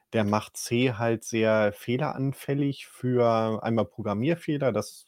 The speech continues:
äh, Dinge abstürzen könnten oder dass eben auch Sicherheitslücken entstehen.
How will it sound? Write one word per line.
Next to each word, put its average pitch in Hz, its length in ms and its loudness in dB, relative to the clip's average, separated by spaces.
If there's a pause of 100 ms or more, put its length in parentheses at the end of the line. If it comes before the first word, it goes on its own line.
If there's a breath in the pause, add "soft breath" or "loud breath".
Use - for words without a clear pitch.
äh, 104 160 -4
Dinge 104 280 -2
abstürzen 123 600 -4
könnten 143 480 -2 (340 soft breath)
oder 120 280 2
dass 113 200 -2
eben 117 220 -4
auch 104 140 0
Sicherheitslücken 120 920 -4
entstehen. 110 920 -2